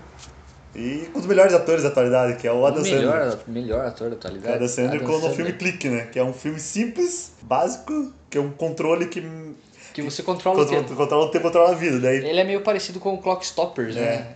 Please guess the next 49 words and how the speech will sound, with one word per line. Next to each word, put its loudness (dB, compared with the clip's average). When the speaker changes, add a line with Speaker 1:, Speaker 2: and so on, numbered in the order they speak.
Speaker 2:
Esse -8
filme, -8
Clock -12
Stoppers, -2
eu -6
não -10
cheguei -6
a -2
assistir -8
até -6
o -2
fim. -14
Speaker 1:
O -20
Clock -6
Stoppers 0
é, 4
é 10
aquele 0
filme -2
Speaker 2:
É -2
do -2
relógio, 4
Speaker 1:
relógio, 2
Speaker 2:
é, -4
Speaker 1:
que 0
Speaker 2:
eles, 0
eles -4
têm -4
o -12
controle -4
Speaker 1:
é. -10
Speaker 2:
no -12
tempo. -6
O 0
que -2
eu 6
acho 2
legal, 0
pulando -4
pro, -6
pro, -10
pro -12
Clock -10
Stoppers, -6
é 0
o -2
fato -4
de, -16
tipo, -8